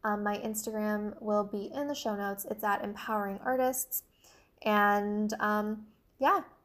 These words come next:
I would love to talk with you guys. And, um, everything that I mentioned today will be in the show notes of this episode, so feel free to check out that blog post I mentioned. Um, feel free to send me an email. Um,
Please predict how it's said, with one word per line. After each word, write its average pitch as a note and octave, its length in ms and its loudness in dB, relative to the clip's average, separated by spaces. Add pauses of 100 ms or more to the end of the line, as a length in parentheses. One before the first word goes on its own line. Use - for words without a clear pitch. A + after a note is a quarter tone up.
(140)
I A#3 180 6
would B3 200 4
love A3+ 260 4
to D4+ 80 -4
talk A3 240 -2
with - 100 -14
you A#3 80 -4
guys. A#3 480 4 (340)
And, G#3+ 640 4 (120)
um, A3 240 6
everything C#4+ 340 0
that E4 100 2
I D4 40 0
mentioned G#3+ 380 -4
today A3+ 220 0
will G#3 200 -2
be G#3+ 160 -4
in G#3+ 100 -4
the G3+ 80 -6
show D4 260 -4
notes C#4+ 240 -4
of A#3 160 0
this A#3 140 2
episode, G#3 560 2
so G#3 220 2
feel B3+ 400 2
free A3+ 420 -2
to A3+ 160 -8
check A3 200 -8
out - 120 -2
that - 160 -10
blog C4+ 240 6
post C4+ 240 -2
I B3+ 40 -2
mentioned. B3 540 -4 (460)
Um, G#3+ 260 0
feel A3 440 0
free G#3+ 440 -2
to G#3+ 200 -6
send G3 340 -4
me - 140 -10
an - 80 -14 (200)
email. C#4+ 580 2 (640)
Um, A3 640 6